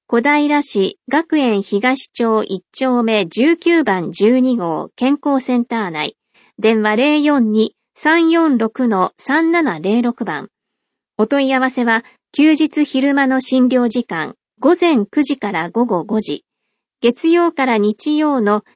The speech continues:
準夜応急の診療時間、午後七時半から十時半までにお願いします。休日歯科応急診療医は、午前九時から午後五時まで、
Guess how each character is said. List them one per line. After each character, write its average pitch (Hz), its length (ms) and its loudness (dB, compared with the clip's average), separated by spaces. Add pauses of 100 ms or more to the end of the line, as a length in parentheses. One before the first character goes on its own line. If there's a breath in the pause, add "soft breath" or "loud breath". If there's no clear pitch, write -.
準 302 300 2
夜 208 180 0
応 254 200 2
急 262 260 0
の 240 160 0
診 240 300 0
療 226 200 0
時 220 160 -4
間、 156 300 -8 (360)
午 302 160 2
後 247 140 2
七 330 240 0
時 349 140 0
半 339 260 0
か 240 160 -2
ら 185 140 0
十 233 200 2
時 330 140 0
半 330 240 0
ま 285 100 0
で 233 140 0
に 214 100 2
お 190 80 0
願 185 300 -2
い 185 60 -6
し 185 160 -8
ま 185 160 -4
す。 - 180 -20 (1500)
休 330 220 4
日 339 280 2
歯 - 140 -2
科 247 180 4
応 277 140 6
急 320 240 2
診 320 280 2
療 320 200 4
医 226 140 2
は、 175 200 -2 (360 soft breath)
午 285 200 4
前 294 260 4
九 311 180 2
時 311 120 0
か 220 140 -2
ら 190 160 2
午 269 160 2
後 214 160 2
五 226 160 2
時 254 140 0
ま 180 160 -4
で、 151 180 -6